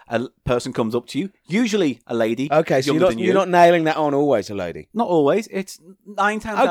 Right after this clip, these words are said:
Speaker 2: Okay, so
Speaker 1: ten.
Speaker 2: it could be a lady or it could be a man.
Speaker 1: Or it could be a man, and that man tends to be a bit of a kind of a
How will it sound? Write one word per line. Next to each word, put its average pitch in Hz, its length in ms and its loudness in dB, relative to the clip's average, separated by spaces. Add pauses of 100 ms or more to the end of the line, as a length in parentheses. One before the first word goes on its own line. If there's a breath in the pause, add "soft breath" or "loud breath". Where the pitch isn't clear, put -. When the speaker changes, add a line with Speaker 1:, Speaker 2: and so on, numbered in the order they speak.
Speaker 2:
Okay, 135 140 4
so 175 100 -4
Speaker 1:
ten. 175 80 4
Speaker 2:
it 165 80 -2
could 247 160 -4
be 233 140 0
a 220 60 6
lady 196 300 4
or 185 140 2
it - 80 -12
could 196 120 -6
be 185 100 0
a 180 60 0
man. 139 360 -4
Speaker 1:
Or 202 160 4
it - 60 -4
could 180 100 -12
be 190 80 0
a 170 40 2
man, 156 120 2
and 143 120 -2
that 160 100 -4
man 147 200 2
tends 139 380 -4
to 117 100 -4
be 113 220 0
a 107 40 -4
bit 104 180 -2
of 95 80 -6
a 95 60 -6
kind 95 360 -6
of 92 80 -6
a 90 400 -2